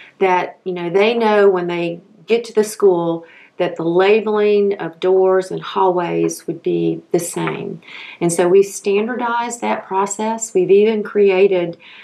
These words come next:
um, a law enforcement box that's actually hooked into our security system that has these maps, has a two-way radio, and other things that if they did need to respond, they would be able to have the tools that they need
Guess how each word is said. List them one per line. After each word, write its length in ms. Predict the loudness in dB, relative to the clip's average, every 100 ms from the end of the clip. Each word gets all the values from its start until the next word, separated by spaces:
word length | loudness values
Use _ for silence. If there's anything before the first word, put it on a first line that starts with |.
| -20 -8
um, 520 | -4 -2 0 -2 -2 -2
a 100 | -2
law 260 | 0 0
enforcement 680 | 0 -2 -4 -4 -6 -10 -6
box 580 | -2 0 0 -4 -10 -14 -18 -20 -12
that's 180 | -10 -8
actually 460 | -8 -8 -4 -4
hooked 320 | -2 -2 -2 0
into 580 | 0 0 0 0 0 -2
our 320 | -4 -2 -4
security 580 | -8 -8 -4 0 2 0
system 640 | -2 -6 -6 -8 -8 -8 -12 -16 -14 -6
that 120 | -6
has 540 | -4 0 2 4 2
these 260 | 2 0 0
maps, 560 | -2 -2 -2 -2 -6 -10
has 460 | -4 -2 -2 -2
a 100 | -4
two-way 400 | -2 2 2 4
radio, 720 | 2 2 0 -2 -4 -4 -6 -8 -16 -20 -6
and 140 | 0 2
other 260 | 2 0
things 480 | -2 0 0 0 -2
that 260 | -4 -4 0
if 380 | 2 2 -4 -20 _
they 120 | 2
did 300 | 2 0 -2
need 220 | 0 0
to 120 | 0 -4
respond, 680 | -6 -6 -10 -8 -8 -10 -12 -18 -20 0
they 100 | 4
would 180 | 4 4
be 140 | 2
able 200 | 0 -2 -6
to 40 |
have 240 | -8 -8
the 80 | -8
tools 400 | -8 -4 -4 -4
that 180 | -6 -2
they 220 | 0 2
need 460 | 2 0 -2 -6